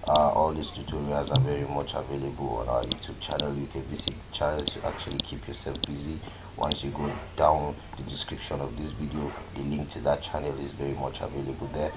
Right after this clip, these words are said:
You can follow me on your social media platforms, okay? Um, we have all these softwares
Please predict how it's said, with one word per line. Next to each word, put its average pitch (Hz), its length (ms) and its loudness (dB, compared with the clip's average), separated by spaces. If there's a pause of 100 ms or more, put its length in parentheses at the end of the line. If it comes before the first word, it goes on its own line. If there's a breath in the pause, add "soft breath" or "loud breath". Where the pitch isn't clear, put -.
(200)
You - 80 -6
can 76 160 2
follow 98 260 6
me 98 140 6
on 80 120 2
your 82 360 0
social 80 440 2
media 73 320 0 (200)
platforms, 76 560 0 (340)
okay? 131 300 0 (640 loud breath)
Um, 95 720 10 (320)
we 92 100 4
have 110 260 10
all 95 160 10
these 82 200 0
softwares - 760 -4